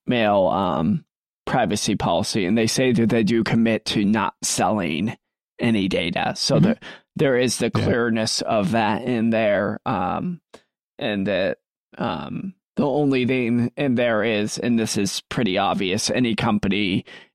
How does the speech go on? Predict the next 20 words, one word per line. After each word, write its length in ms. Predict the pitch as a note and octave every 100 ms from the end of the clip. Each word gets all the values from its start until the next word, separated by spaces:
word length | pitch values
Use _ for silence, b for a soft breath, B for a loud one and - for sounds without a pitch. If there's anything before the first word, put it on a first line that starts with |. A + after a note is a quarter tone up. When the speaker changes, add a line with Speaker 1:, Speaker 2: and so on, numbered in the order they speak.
| -
Speaker 1:
including 640 | B2+ - - D3 C3 A#2+
Proton 500 | - B2 G#2+ G#2+ G#2
Mail, 220 | G#2+ G2+
is 140 | A2+ -
required 560 | G#2+ - E2+ F2 G2
to 80 | G2+
do 200 | F#2+ G2+
this, 320 | G2 F#2+ A2
which 240 | G2 G#2 -
is 200 | F2 -
the, 300 | G2+ F2+ - b b _
um, 380 | - F#2 E2 G#2+ - -
G 240 | C#3+ A#2+
D 160 | A2 G#2
P 240 | - G#2
R 360 | G2 E2 G#2+ - -
regulations. 800 | B2+ A2+ G2+ G2+ G#2 G2+ E2+
If 80 | F#2+
the 100 | G#2+
government 540 | G2+ F#2+ E2 A2 G2